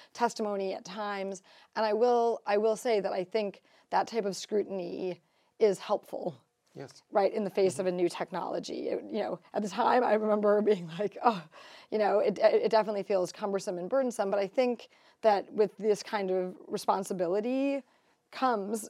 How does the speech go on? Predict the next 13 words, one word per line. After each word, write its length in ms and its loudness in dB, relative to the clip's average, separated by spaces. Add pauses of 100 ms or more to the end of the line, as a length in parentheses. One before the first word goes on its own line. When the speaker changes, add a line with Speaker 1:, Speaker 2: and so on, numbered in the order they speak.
(120)
Speaker 1:
you 60 -6
know, 140 -4
a 60 -2
certain 280 -4
level 200 -2
of 80 -6
scrutiny 440 -4
that's, 480 -8
that, 300 -4
that 120 0
makes 260 -4
sense. 520 -8
And, 340 -8